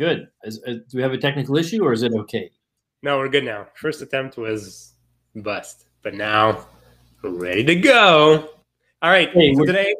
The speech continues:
Speaker 2: I'm, I'm
Speaker 1: setting new
Speaker 2: today's
Speaker 1: products
Speaker 2: interesting,
Speaker 1: and we're,
Speaker 2: actually.
Speaker 1: we're opening new territory, so it's normal to have technical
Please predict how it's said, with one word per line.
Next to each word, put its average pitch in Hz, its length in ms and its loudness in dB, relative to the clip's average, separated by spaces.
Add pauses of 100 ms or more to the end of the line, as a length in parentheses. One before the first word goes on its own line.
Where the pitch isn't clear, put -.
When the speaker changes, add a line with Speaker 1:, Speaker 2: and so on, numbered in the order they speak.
(140)
Speaker 2:
I'm, 165 260 -10
I'm 151 160 -10
Speaker 1:
setting 180 280 6
new 190 120 6
Speaker 2:
today's 240 160 4
Speaker 1:
products 175 300 6 (100)
Speaker 2:
interesting, 139 200 -6
Speaker 1:
and 135 100 -4
we're, 127 60 -2
Speaker 2:
actually. 131 480 -4 (420)
Speaker 1:
we're 135 240 -6
opening 165 480 -2
new 175 200 2
territory, 160 600 0
so - 140 -10
it's 110 120 -10
normal 123 320 -4
to 101 60 -8
have 95 100 -16
technical - 440 -18